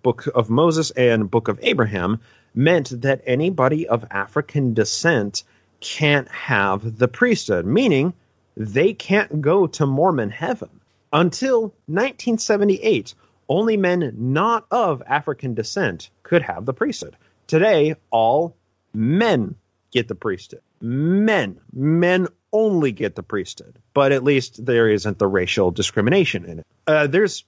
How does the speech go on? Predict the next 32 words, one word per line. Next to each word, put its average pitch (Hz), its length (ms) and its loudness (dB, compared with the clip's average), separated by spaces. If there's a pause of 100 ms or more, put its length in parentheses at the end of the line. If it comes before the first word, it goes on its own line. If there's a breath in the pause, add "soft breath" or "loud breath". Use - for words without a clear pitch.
there's, 196 180 0
like, 214 180 2
a 143 60 2
lot 143 220 2
more 143 260 0
to 175 100 -6
the 165 80 -4
priesthood 160 500 0
and 127 140 0
the 101 40 -4
priesthood 127 300 -4
ban 156 220 4
and 160 80 2
stuff 170 180 2
like 156 140 0
that. 160 320 2
Um, 120 260 4
I'm 113 140 -2
trying 175 160 0
to 143 60 0
keep 143 180 -6
stuff 165 180 -2
simple 220 280 -2
here, 240 280 -2
so - 160 0
maybe 151 220 4
we 170 120 2
can 156 120 0
talk 143 220 0
about 131 200 2
that 120 120 0
more 117 400 2